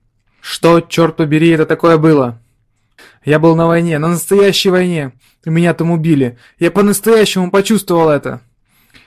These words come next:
Нейросеть закрыла данные, на которые смотрела. У неё был удалённый доступ к этой информации,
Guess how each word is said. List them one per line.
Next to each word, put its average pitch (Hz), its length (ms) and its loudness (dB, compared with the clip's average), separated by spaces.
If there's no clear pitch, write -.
Нейросеть 151 420 0
закрыла 165 380 0
данные, 143 480 -2
на 131 100 -8
которые 156 360 0
смотрела. 139 580 -6
У 160 60 -4
неё 156 280 0
был 170 160 2
удалённый 156 380 2
доступ 165 380 -4
к - 60 -4
этой 151 200 -4
информации, 156 680 -6